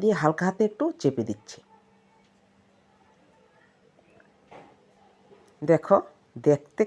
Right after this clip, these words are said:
খুব সুন্দর লাগছে, তাই না বন্ধুরা? আমি বলছি কি, তোমরা এক্ষুনি বানিয়ে নাও, দেখবে সবাইকে এত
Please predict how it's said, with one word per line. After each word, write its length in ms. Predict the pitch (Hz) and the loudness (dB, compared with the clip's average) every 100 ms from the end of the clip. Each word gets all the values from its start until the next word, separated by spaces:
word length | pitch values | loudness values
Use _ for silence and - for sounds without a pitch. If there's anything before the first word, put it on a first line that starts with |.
| - | -2
খুব 180 | - 285 - - | -2 -2 -2 0
সুন্দর 260 | 175 156 131 | 4 4 4
লাগছে, 320 | 120 - - 131 - | 2 -2 -10 -6 2
তাই 140 | 143 147 | 4 4
না 60 | 175 | 2
বন্ধুরা? 320 | 196 190 254 381 - _ - - - - | 0 -2 -2 -4 -8 _ -20 -20 -10 0
আমি 140 | 170 185 | 0 4
বলছি 240 | 208 214 294 - | 2 4 0 0
কি, 100 | 156 139 | -4 -2
তোমরা 200 | 165 175 208 | 0 4 4
এক্ষুনি 300 | - 233 202 160 | 4 6 8 6
বানিয়ে 260 | 131 120 110 | 6 2 -2
নাও, 120 | 104 _ _ - - | -10 _ _ -20 0
দেখবে 320 | 160 185 185 294 254 | 8 10 10 6 8
সবাইকে 340 | 185 202 208 277 359 | 10 10 10 10 10
এত 120 | - | 10